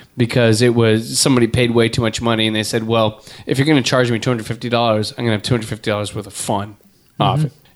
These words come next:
Speaker 1: And so, uh, actually, this rumor has proven to be false. In case you haven't figured it out, it isn't actually true. By the way, it's a classic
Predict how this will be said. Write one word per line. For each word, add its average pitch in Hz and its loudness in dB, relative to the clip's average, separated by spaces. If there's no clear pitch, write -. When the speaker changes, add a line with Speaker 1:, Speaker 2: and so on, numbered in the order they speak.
Speaker 1:
And 110 -2
so, 117 4
uh, 107 2
actually, 117 -2
this - 0
rumor 117 4
has 120 -4
proven 113 0
to 107 -10
be 104 -6
false. 143 0
In 123 -4
case 127 0
you 139 2
haven't 120 0
figured 120 0
it 113 4
out, 123 2
it 123 2
isn't 123 0
actually 120 0
true. 185 4
By 165 4
the 147 6
way, 135 6
it's 131 0
a 127 -2
classic - -2